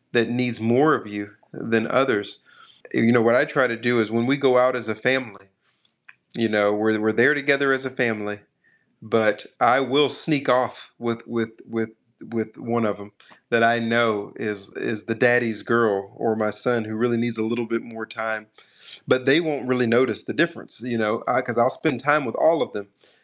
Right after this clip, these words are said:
But the time that I give to,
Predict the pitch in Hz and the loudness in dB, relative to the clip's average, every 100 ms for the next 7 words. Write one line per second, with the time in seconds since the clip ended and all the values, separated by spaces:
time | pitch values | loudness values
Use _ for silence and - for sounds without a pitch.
0 | _ - 123 113 110 113 - 143 147 135 | _ -2 2 2 0 -4 -2 0 2 2
1 | 123 123 117 120 120 113 117 - 127 113 | 2 2 0 -2 0 0 -4 -8 -2 -2
2 | 110 | -2